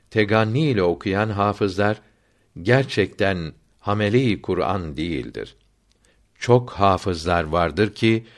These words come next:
Kur'an-ı Kerim bunlara lanet eder.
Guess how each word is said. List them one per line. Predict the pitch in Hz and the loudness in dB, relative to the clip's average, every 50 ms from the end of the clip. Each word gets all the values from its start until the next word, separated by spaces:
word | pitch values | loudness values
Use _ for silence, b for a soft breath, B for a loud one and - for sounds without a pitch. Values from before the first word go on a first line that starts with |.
| B B B B B - | B B B B B -10
Kur'an-ı | - - 107 98 101 69 104 113 120 123 123 113 120 | -4 -2 0 0 2 2 2 4 4 4 4 2 0
Kerim | - 110 107 107 110 110 107 90 71 b b b b b b b b | 2 2 2 4 2 2 0 -4 -8 b b b b b b b b
bunlara | - 82 92 117 120 117 110 107 104 104 98 | -8 -2 0 2 2 4 4 4 4 4 4
lanet | 95 87 85 90 95 95 95 98 117 123 120 | 2 2 2 2 2 2 2 2 0 0 2
eder. | 107 80 - 78 71 67 64 - - - | 0 0 0 0 -2 -4 -6 -8 -12 -20